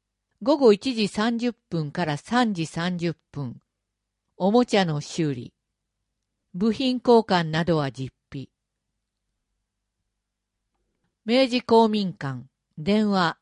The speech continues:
三四の五六六零。お膝の上のお話会。一月十一日木曜、午前十一時から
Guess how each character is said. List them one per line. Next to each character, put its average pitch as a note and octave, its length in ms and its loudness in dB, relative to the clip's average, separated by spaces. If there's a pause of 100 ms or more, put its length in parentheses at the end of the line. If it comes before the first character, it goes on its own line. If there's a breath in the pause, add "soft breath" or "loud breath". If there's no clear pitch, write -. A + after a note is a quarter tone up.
三 C4 400 -2
四 A3 300 2
の D3 260 -4
五 A3+ 300 4
六 A3+ 260 0
六 D3+ 320 -2
零。 D#3 280 -4 (1300)
お F#3+ 140 0
膝 C#4 380 4
の B3 180 2
上 A#3 180 4
の G#3+ 180 2
お G#3+ 40 0
話 G3+ 460 -2
会。 B2+ 300 -10 (760)
一 A3 240 -2
月 C4 320 2
十 A3+ 280 0
一 G#3 260 -4
日 F#3 300 -4
木 D3 320 -6
曜、 D3 300 -2 (420)
午 C#4 160 2
前 A3 280 0
十 G#3+ 260 0
一 G#3+ 220 -6
時 F3 120 -6
か D3+ 160 -6
ら C#3+ 200 -6